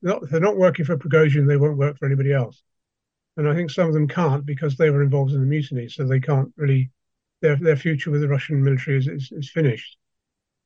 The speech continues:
I th-, I think they've lost an important element, um,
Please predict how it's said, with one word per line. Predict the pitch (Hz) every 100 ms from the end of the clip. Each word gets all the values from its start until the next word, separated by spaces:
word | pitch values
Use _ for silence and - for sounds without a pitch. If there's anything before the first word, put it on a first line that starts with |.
| -
I | 165
th-, | 147
I | 202
think | 139 196
they've | 170 160
lost | 170 151 -
an | 160
important | 156 151 160 160 139
element, | - 165 147 117 - -
um, | 147 139 135 139